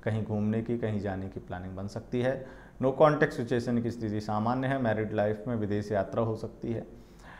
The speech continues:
एक्स्ट्रा मैरिटल अफेयर में कोई महंगा गिफ्ट आपको दे सकते हैं पार्टनर और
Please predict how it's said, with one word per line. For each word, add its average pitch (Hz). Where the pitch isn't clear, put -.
एक्स्ट्रा 117
मैरिटल 110
अफेयर 110
में 123
कोई 113
महंगा 107
गिफ्ट 113
आपको 104
दे 101
सकते -
हैं 113
पार्टनर 143
और 104